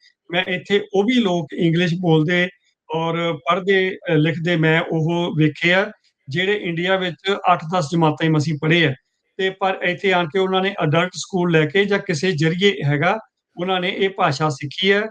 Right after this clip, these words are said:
ਔਰ ਲਿਖਣੀ, ਪੜ੍ਹਨੀ ਤੇ ਬੋਲਣੀ ਉਹਨਾਂ ਨੂੰ ਆ ਗਈ ਹੈ। ਕੋਈ ਵੱਡੀ ਗੱਲ ਨਹੀਂ ਹੁੰਦੀ। ਜੇ ਤੁਸੀਂ ਬਾਈ ਜੀ ਇੰਨਾ ਵੱਡਾ ਕੰਮ ਕਰ ਸਕਦੇ ਆ, ਟਰੱਕ ਦਾ ਲਾਇਸੈਂਸ ਲੈ ਸਕਦੇ ਆ, ਟਰੱਕ ਡਰਾਈਵ ਕਰ ਸਕਦੇ ਆ, ਲੋਡ ਚੱਕ ਸਕਦੇ ਆ, ਬੜਾ ਕੁਛ ਕਰ ਸਕਦੇ ਆ। ਜੇ ਤੁਸੀਂ ਪੜ੍ਹ ਸਕਦੇ ਆ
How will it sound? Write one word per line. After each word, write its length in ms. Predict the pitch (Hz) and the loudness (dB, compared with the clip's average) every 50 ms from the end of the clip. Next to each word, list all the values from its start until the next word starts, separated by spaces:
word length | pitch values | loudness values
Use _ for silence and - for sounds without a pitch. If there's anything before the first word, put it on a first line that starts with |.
| - _ _ _ _ _ - | -10 _ _ _ _ _ -4
ਔਰ 480 | 185 190 190 202 202 208 208 208 208 208 - - | -4 -2 -2 0 -2 -2 -2 -2 -4 -6 -8 -4
ਲਿਖਣੀ, 580 | 175 151 151 180 175 - 202 208 208 220 220 214 | -2 0 0 0 -2 -2 -2 -2 0 0 -2 -2
ਪੜ੍ਹਨੀ 420 | 214 196 190 202 202 202 214 214 220 220 | -2 0 0 0 0 -2 -2 -2 -2 -4
ਤੇ 340 | 220 _ _ _ - 220 196 | -8 _ _ _ -4 -2 -2
ਬੋਲਣੀ 360 | 165 202 220 214 226 226 226 | 0 0 2 2 2 2 0
ਉਹਨਾਂ 260 | - 202 196 196 208 | 0 0 0 0 2
ਨੂੰ 200 | 214 247 269 - - 175 | 2 0 -2 0 2 2
ਆ 120 | 170 165 | 2 2
ਗਈ 220 | 156 165 160 156 156 | 2 0 -2 -2 -2
ਹੈ। 40 | |
ਕੋਈ 160 | 156 - 220 214 | -4 -4 -6 -4
ਵੱਡੀ 280 | 208 180 156 185 196 165 | -2 -2 0 0 0 0
ਗੱਲ 160 | 175 165 156 | 0 0 2
ਨਹੀਂ 160 | 165 226 269 | 2 2 2
ਹੁੰਦੀ। 380 | 240 208 185 165 202 220 240 240 - - - - _ - | 2 2 0 0 0 0 0 0 -2 -8 -20 -20 _ -6
ਜੇ 140 | 180 214 220 | -4 -4 -4
ਤੁਸੀਂ 280 | 214 262 233 247 262 254 | -4 -4 -4 -4 -2 -2
ਬਾਈ 260 | 214 214 214 220 233 | 0 0 0 0 0
ਜੀ 120 | 247 262 | -2 -4
ਇੰਨਾ 460 | 262 262 - - 214 226 226 240 247 240 | -6 -6 -6 -6 -4 0 2 2 2 2
ਵੱਡਾ 240 | 240 220 190 214 | 2 -2 -2 -2
ਕੰਮ 280 | 208 214 220 214 214 214 | -2 -2 -2 -2 -2 -4
ਕਰ 160 | 220 214 208 | -4 -4 -2
ਸਕਦੇ 280 | 208 214 208 208 214 214 | -2 -2 -2 -2 0 0
ਆ, 100 | 214 214 | 0 -2
ਟਰੱਕ 280 | 214 208 196 190 190 - - | 0 2 2 2 2 2 0
ਦਾ 100 | 202 208 | 2 2
ਲਾਇਸੈਂਸ 400 | 190 185 180 175 143 - 202 196 196 196 | 2 2 0 -2 -2 -6 -10 -6 -2 2
ਲੈ 140 | 185 185 | 2 2
ਸਕਦੇ 380 | 180 - 190 180 175 180 190 190 | 2 0 -2 -2 -2 0 2 2
ਆ, 180 | 196 190 185 - - _ - _ _ _ - 185 | 4 2 2 0 -6 _ -20 _ _ _ -4 -2
ਟਰੱਕ 220 | 190 196 196 202 | -2 -2 -2 -2
ਡਰਾਈਵ 340 | 175 160 180 185 190 196 185 | -4 0 0 0 0 0 0
ਕਰ 180 | - 196 185 | 0 -2 -2
ਸਕਦੇ 420 | 165 139 - 185 180 170 185 185 185 | -2 -2 -4 -4 -4 -2 -2 0 2
ਆ, 120 | 185 185 | 2 2
ਲੋਡ 340 | 180 156 156 180 214 220 208 | 2 2 2 2 2 0 0
ਚੱਕ 200 | - 196 180 - | 0 0 0 -2
ਸਕਦੇ 360 | - - - 190 175 185 190 | -4 -6 -4 -2 0 0 2
ਆ, 60 | 190 | 2
ਬੜਾ 320 | 180 151 135 180 170 190 208 | 2 0 0 2 2 2 2
ਕੁਛ 200 | 208 240 240 - | 0 -2 -6 -4
ਕਰ 180 | - 196 180 | -2 -2 -2
ਸਕਦੇ 360 | 165 139 175 175 175 165 165 165 | -2 -2 -2 -2 0 0 0 2
ਆ। 120 | 165 180 | 2 0
ਜੇ 120 | 180 202 | 0 -2
ਤੁਸੀਂ 240 | 202 196 208 202 214 | -4 -2 -2 -4 -4
ਪੜ੍ਹ 260 | 214 - 190 196 196 | -2 0 -2 -2 0
ਸਕਦੇ 360 | - 202 196 196 196 190 196 208 | 0 0 4 4 4 4 4 2
ਆ 180 | 220 240 240 | 2 0 0